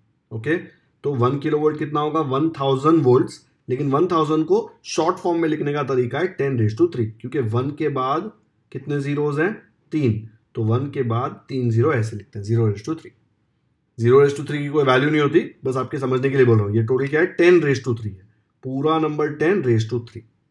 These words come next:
ओके। मेगावाट क्या होता है, मेगा मतलब सिक्स,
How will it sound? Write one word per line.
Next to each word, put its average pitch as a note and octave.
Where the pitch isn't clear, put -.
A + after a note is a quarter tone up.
ओके। B2
मेगावाट E3
क्या E3+
होता E3
है, D#3+
मेगा C3
मतलब D#3+
सिक्स, -